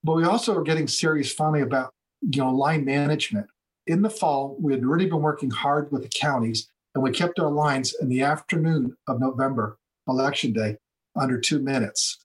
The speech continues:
And that's an awesome win for really, you know, having a smooth running election. But now we put into law that lines have to be less than one hour long.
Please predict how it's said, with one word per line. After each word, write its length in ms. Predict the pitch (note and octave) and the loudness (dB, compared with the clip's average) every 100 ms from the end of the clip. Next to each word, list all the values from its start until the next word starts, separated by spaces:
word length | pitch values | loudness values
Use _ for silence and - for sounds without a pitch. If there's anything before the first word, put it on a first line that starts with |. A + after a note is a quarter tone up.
| _ - | _ -6
And 120 | B2+ | 0
that's 260 | D3 D3 D3+ | 0 -2 -2
an 160 | C#3 C#3 | 0 2
awesome 500 | C#3+ D#3 - D#3 C3+ | 0 0 -2 -2 2
win 300 | D3+ C3+ B2+ | 2 0 -2
for 440 | - B2+ B2 A#2 - | -4 0 0 -2 -6
really, 260 | C#3+ C3+ C3 _ _ _ | -2 0 -2 _ _ _
you 80 | E3+ | -2
know, 60 | C3+ | 0
having 360 | E3+ F3+ D#3+ | 0 0 0
a 80 | C3 | 0
smooth 380 | - - D#3 D3+ | -2 0 0 2
running 260 | C#3 C3 A#2 | 0 0 0
election. 520 | A#2 D#3 D#3+ - G2 _ _ _ | 0 0 -2 -4 -6 _ _ _
But 140 | - B2 | -4 0
now 160 | D3+ | 2
we 80 | G#3 | 0
put 200 | - G3+ | 0 0
into 180 | F3+ D3+ | 0 0
law 460 | C#3+ E3 D3 B2 - _ | 0 0 0 -2 -10 _
that 160 | - A#2+ | -6 -2
lines 320 | C3+ D3 E3 | 2 2 2
have 200 | D#3 D3 | 0 -2
to 80 | C#3+ | -2
be 120 | B2 | 0
less 300 | B2+ C3 - | 0 0 0
than 120 | C3+ | -2
one 220 | B2 B2 B2 | 0 2 2
hour 240 | A2+ A#2 | 2 2
long. 320 | A#2 A2+ G2+ | 0 0 -4